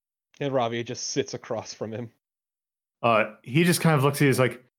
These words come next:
Speaker 2: "Um, can, can I help you with anything?"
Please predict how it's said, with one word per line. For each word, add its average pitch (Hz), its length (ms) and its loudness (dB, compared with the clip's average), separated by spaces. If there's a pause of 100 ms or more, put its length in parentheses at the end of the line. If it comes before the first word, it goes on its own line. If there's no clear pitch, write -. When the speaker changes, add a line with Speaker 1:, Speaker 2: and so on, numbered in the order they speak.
(760)
Speaker 2:
"Um, 147 400 4 (880)
can, 180 300 0 (320)
can 135 160 2
I 233 240 4 (260)
help 110 320 -4 (280)
you 175 140 2
with 208 160 2
anything?" 240 360 2